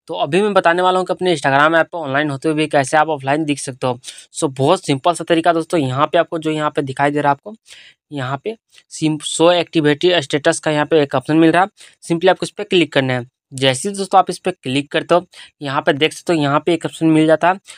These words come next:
शो एक्टिविटी स्टेटस का, यहाँ पे एक ऑप्शन मिल जाता है। उसके just साइड में आप देखोगे तो यहाँ पे एक on करने का एक ऑप्शन मिलता है।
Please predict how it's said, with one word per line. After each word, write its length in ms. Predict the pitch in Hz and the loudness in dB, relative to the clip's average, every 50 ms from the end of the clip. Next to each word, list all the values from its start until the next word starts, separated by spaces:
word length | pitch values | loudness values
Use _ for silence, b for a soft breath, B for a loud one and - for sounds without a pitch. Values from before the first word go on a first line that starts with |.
| B B - | B B -6
शो 140 | - 170 | 0 2
एक्टिविटी 560 | 170 165 160 - 160 143 143 139 - 175 170 147 | 2 2 2 0 -2 -2 -2 -2 -2 -4 -4 -4
स्टेटस 380 | 135 - 135 - 143 127 120 | -6 -6 -6 -4 -4 -4 -4
का, 120 | - 131 127 | -2 -4 -2
यहाँ 160 | 123 120 123 - | -2 -4 -6 -6
पे 80 | 135 131 | -8 -8
एक 120 | 127 - | -6 -6
ऑप्शन 200 | 127 - - 131 | -8 -6 -6 -6
मिल 160 | 127 127 123 | -4 -4 -4
जाता 260 | 123 120 120 - 131 | -4 -4 -2 0 0
है। 120 | 123 123 123 B B B B B B | 0 0 -2 B B B B B B
उसके 200 | 151 135 - - | -12 -8 -6 -4
just 260 | 131 143 156 160 156 | -2 -2 -2 -4 -4
साइड 320 | - - - 139 151 165 175 | -6 -2 0 2 2 2 2
में 60 | 180 | 0
आप 60 | 175 170 | 0 2
देखोगे 360 | 165 165 - 170 165 165 170 | 0 -2 0 0 -2 -2 -2
तो 120 | - - | -4 -2
यहाँ 240 | 147 143 143 156 160 - | -2 0 0 0 0 0
पे 120 | 170 165 170 - 165 | 0 -2 0 0 0
एक 180 | 156 - - 160 | -2 0 0 2
on 220 | 139 143 160 156 | 2 2 4 4
करने 220 | 156 147 143 143 135 | 2 2 2 2 0
का 100 | 139 139 | 2 2
एक 200 | 147 160 160 - | 2 2 4 2
ऑप्शन 260 | 175 - - 165 151 | 2 2 2 0 2
मिलता 280 | 143 139 127 - 127 | 2 0 2 2 2
है। 60 | 120 | 0